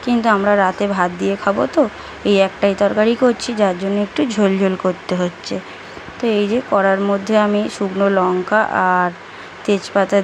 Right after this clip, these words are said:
দিয়েছি। শুকনো লঙ্কাটা হাত দিয়ে ফাটাইনি, কারণ জ্বালা করতে পারে চোখে মুখে লাগলে, তো কড়াতে দিয়ে খুন্তি দিয়ে কেটে দিয়েছি।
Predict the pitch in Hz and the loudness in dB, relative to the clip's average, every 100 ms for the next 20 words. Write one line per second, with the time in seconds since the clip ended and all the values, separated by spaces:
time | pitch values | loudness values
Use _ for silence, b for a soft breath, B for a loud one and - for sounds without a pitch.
0 | 190 196 185 - 220 - - 202 196 208 | 2 0 -2 -4 -6 -6 -6 -4 0 2
1 | 196 185 196 214 196 180 180 196 202 208 | 2 2 2 2 2 -2 -2 -4 -2 -2
2 | 196 208 208 208 190 190 190 190 190 185 | 0 2 0 0 2 2 0 -2 0 2
3 | 180 180 185 - 190 185 190 190 185 180 | 2 0 -4 -2 0 2 0 -2 0 0
4 | 180 185 180 175 180 190 277 B B B | 2 0 0 0 0 -4 -4 B B B
5 | - 190 180 - - - - 175 180 180 | -8 -6 -6 -8 -18 -18 -2 0 0 -2
6 | 190 185 240 - 208 185 180 180 180 180 | -4 -4 -6 -2 -2 0 0 -2 -2 -2
7 | 175 170 180 175 - | -2 0 -2 -2 -6